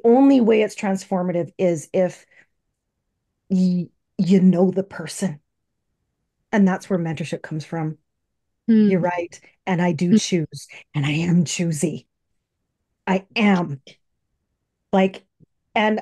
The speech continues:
Speaker 1: I s-, tell the girls, I'm like, "You, I want you to all to know that every woman in the world wishes they had what you have right now.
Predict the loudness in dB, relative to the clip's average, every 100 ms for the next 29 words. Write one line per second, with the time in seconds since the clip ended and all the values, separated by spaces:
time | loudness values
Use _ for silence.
0 | -2 0 0 -2 -6 -12 -2 0 0 2
1 | 2 2 -2 -4 -20 _ _ -2 2 2
2 | -2 _ _ _ _ _ _ -6 0 2
3 | 0 -2 -2 -2 -2 -2 -2 -4 -2 -2
4 | 0 -2 -2 -4 -8 _ _ _ _ _
5 | _ _ _ -8 -4 -4 _ -4 -2 0
6 | 0 -2 0 0 0 -2 -2 -2 -2 -4
7 | -4 0 0 -2 -8 -16 _ _ _ _
8 | -6 0 4 4 0 -6 -8 -8 -10 -8
9 | -10 -12 _ _ _ _ _ -8 -2 -2
10 | -2 -8 -10 -10 -8 -10 -8 -10 -8 -6
11 | -6 -6 -10 -12 -12 -14 -14 -14 -18 -18
12 | -20